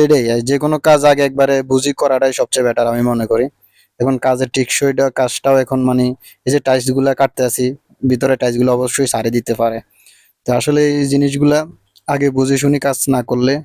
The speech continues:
পরবর্তীতে এগুলা ঝামেলা। তো আসলে কাজের ভিডিওগুলো আপনাদের সামনে তুলে ধরি, যদি ভালো লাগে অবশ্যই ভিডিওটা শেয়ার করে দিবেন। সাদ্দাম হোসেন পেজটি ফলো দিয়ে রাখবেন এরকম নতুন নতুন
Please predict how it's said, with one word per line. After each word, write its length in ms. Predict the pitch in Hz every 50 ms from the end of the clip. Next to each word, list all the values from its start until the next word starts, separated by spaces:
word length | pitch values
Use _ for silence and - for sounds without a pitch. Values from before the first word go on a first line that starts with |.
| _ -
পরবর্তীতে 440 | - 131 127 120 117 120 - 113 120
এগুলা 200 | 120 117 120 120 120 120
ঝামেলা। 380 | 117 123 117 117 117 113 117 117 - _ - - - - - - _
তো 60 | - 139
আসলে 220 | 127 - 147 156 147
কাজের 260 | 156 147 143 147 143
ভিডিওগুলো 340 | 139 139 135 139 131 139 139 143
আপনাদের 320 | 131 - 135 131 131 131
সামনে 240 | 127 143 135 135 139 123 -
তুলে 180 | 127 123 127 123
ধরি, 240 | 131 127 123 135 139 160 160 _ _ _ _ _ _ -
যদি 180 | 127 120 123 123 120 120 120
ভালো 180 | 117 117 127 131
লাগে 200 | 135 131 131 131
অবশ্যই 340 | 127 123 123 120 - 131 127
ভিডিওটা 320 | 127 123 123 123 123 131
শেয়ার 200 | 123 - 123 120 117
করে 160 | 131 127 127
দিবেন। 240 | 123 127 123 131 147 - _ - - - - - -
সাদ্দাম 300 | - 127 123 120 120 123
হোসেন 200 | 123 117 127 127 127
পেজটি 340 | 123 123 117 - - - 131
ফলো 200 | 123 127 123 120
দিয়ে 140 | 120 123 117 123
রাখবেন 240 | 120 117 127 127 131 123
এরকম 240 | 127 120 113 127 123 120
নতুন 240 | 120 117 - 120
নতুন 260 | 120 120 113 - 120